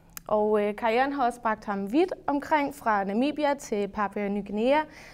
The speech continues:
og ikke mindst i New York, hvor han har arbejdet sammen med Kofi Annan. Øh, og i dag så er han formand for F N-forbundet i Aalborg. Dernæst så skal vi høre oplæg fra sin, øh, Stina Sovata, som, øh,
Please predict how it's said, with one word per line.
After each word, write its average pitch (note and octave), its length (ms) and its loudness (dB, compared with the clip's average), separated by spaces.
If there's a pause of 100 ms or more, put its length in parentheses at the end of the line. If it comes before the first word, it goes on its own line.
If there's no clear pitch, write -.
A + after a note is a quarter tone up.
(140)
og B3 120 6
ikke A#3+ 140 0
mindst A#3+ 260 -2
i B3 40 -6
New G#3+ 120 -4
York, A#3+ 280 0
hvor C#4+ 100 -4
han A#3+ 160 -4
har G3 300 -6
arbejdet F#3+ 320 -2
sammen G#3+ 300 -6
med G3 100 -6
Kofi G3 300 -10
Annan. F#3 340 -6 (640)
Øh, A#3 340 6
og B3 120 6
i - 20 6
dag C#4 280 4
så C#4 140 0
er B3 140 6
han G#3 200 -2
formand C#4+ 400 -6
for G#3 320 -2 (120)
F G3 100 -14
N-forbundet C4+ 720 -2
i A#3 100 -2
Aalborg. - 360 -6 (960)
Dernæst D4+ 380 0
så D#4 100 -6
skal A#3 180 -8
vi A3+ 80 -2
høre G#3+ 140 4
oplæg G#3 420 0
fra G3 380 0
sin, - 480 -4
øh, G#3 220 -4
Stina A3 520 -4
Sovata, G#3+ 600 -2
som, A3 480 2
øh, G3+ 400 -2